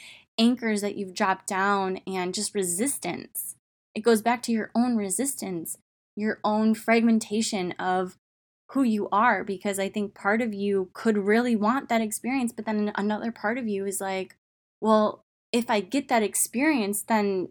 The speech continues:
then all of this could happen, and I'm scared of all of that. Like, if I'm a shy person who doesn't like to be seen, heard,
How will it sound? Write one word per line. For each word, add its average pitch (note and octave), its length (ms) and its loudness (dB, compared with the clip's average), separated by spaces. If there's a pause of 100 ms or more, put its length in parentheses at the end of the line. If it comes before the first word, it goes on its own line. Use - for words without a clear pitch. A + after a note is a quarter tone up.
(160)
then G#3+ 240 0
all C4 260 4
of G3+ 160 -2
this C#4 300 0 (240)
could A3 180 -2
happen, G#3 540 2
and A3+ 160 2
I'm A3+ 120 4
scared C4 400 2
of G3 120 0
all G3 260 0
of E3+ 140 -4
that. F#2+ 300 -4 (640)
Like, A3 280 -2 (160)
if A#3 160 -2
I'm B3 160 2
a B3 60 0
shy A#3 320 0
person G#3 520 -4
who G3+ 100 -4
doesn't G3+ 360 -2
like G3+ 200 -8
to G3+ 100 -6
be F#3+ 160 -8
seen, G#3 420 -2
heard, F#3+ 440 -2